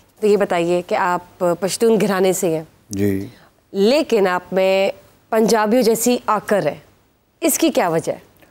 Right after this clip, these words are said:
Speaker 2: आकर तो पठानों वाली है,
Speaker 1: हम्म।
Speaker 2: अगर वो पंजाबियों से मैच करती है तो फबेहा,
Speaker 1: तो
Speaker 2: अच्छी बात।
Speaker 1: फैमिली में कोई ऐसा था या आपकी नेचर डिफरेंट है,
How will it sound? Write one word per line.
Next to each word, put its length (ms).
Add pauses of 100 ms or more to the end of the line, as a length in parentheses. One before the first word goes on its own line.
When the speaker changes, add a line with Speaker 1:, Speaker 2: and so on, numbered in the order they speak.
(420)
Speaker 2:
आकर 340
तो 140
पठानों 520
वाली 280
है, 180
Speaker 1:
हम्म। 420
Speaker 2:
अगर 180
वो 140
पंजाबियों 540
से 120
मैच 300
करती 360
है 80
तो 140
फबेहा, 420
Speaker 1:
तो 80 (260)
Speaker 2:
अच्छी 220
बात। 180
Speaker 1:
फैमिली 280
में 100
कोई 200
ऐसा 320
था 340 (120)
या 180
आपकी 240
नेचर 240
डिफरेंट 400
है, 160